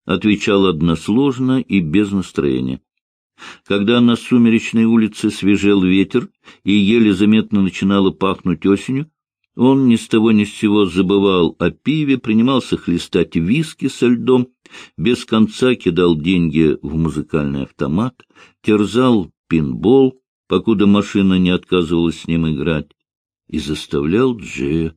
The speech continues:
нервничать. «У него, наверное, такое чувство, будто его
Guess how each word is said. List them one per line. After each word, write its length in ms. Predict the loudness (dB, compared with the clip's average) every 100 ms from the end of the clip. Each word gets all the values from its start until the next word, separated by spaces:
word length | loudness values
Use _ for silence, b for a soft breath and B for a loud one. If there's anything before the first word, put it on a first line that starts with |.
| _
нервничать. 880 | -12 -10 -10 -10 -12 -12 -16 -18 _ _ _ _ _ _ _ _ _ _ _ _ B B B B
«У 100 | 0
него, 220 | 2 2
наверное, 440 | 2 2 2 0 0
такое 340 | 0 0 0
чувство, 400 | 0 -6 -4 -2
будто 340 | 0 -2 2
его 500 | 2 4 4 2 0